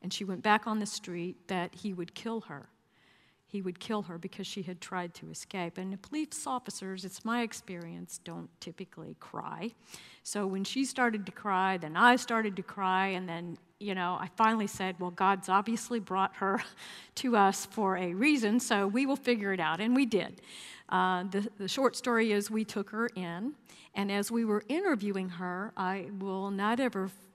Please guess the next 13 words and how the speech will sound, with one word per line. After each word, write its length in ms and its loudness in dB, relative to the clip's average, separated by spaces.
ever 260 0
forget 440 -8
the 140 0
first 300 -4
time 220 -2
I 100 -2
met 240 -2
her. 160 -12
She 180 -8
sat 320 6
on 400 6
the 80 -2
couch 640 4